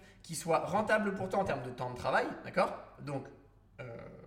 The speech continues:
voilà, on va dire trois, quatre mille euros pour un appartement de cinquante mètres carrés, mais qui soit acceptable pour le client. Acceptable, c'est quoi ? Je dirais que c'est rentrer dans une fourchette de dix pour cent du budget global des travaux, d'accord ? Quand le client a, euh, cinquante mille euros de travaux de rénovation, de réinjecter quatre ou cinq mille euros,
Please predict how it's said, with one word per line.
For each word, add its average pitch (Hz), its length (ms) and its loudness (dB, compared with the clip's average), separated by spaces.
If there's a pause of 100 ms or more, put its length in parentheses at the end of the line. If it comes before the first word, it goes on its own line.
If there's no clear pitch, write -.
(160)
voilà, 151 200 0
on - 20 0
va - 80 -4
dire - 160 -8
trois, 143 220 -2
quatre 139 180 -6
mille 139 140 -2
euros 139 180 0
pour 135 160 -6
un 127 60 -8
appartement 131 340 -4
de 135 60 -4
cinquante 117 300 -10
mètres 127 120 -8
carrés, 190 220 2 (260)
mais 160 100 2
qui 160 140 -4
soit 247 160 6
acceptable 240 540 2
pour 226 120 -2
le 208 100 2
client. 208 260 0 (240)
Acceptable, 180 680 4
c'est 156 160 -2
quoi ? 220 220 6
Je 190 60 2
dirais 170 220 4
que - 60 -2
c'est - 120 -4
rentrer 175 400 0
dans 196 120 4
une 165 140 0
fourchette 180 400 0
de 156 80 -2
dix 151 200 -4
pour 170 200 -6
cent 190 160 2
du 185 80 2
budget 151 280 -2
global 156 280 4
des 156 120 0
travaux, 139 360 0 (220)
d'accord ? 156 440 2
Quand 160 100 2
le 156 40 -4
client 170 460 2
a, 143 320 6
euh, 123 260 -2
cinquante 160 380 4
mille 160 140 -2
euros 151 160 2
de 151 40 -6
travaux 143 220 0
de 139 80 -4
rénovation, 135 520 0 (220)
de 139 100 -8
réinjecter 151 560 -4
quatre 165 240 2
ou 135 60 -8
cinq 143 260 -6
mille 143 160 -2
euros, 160 540 2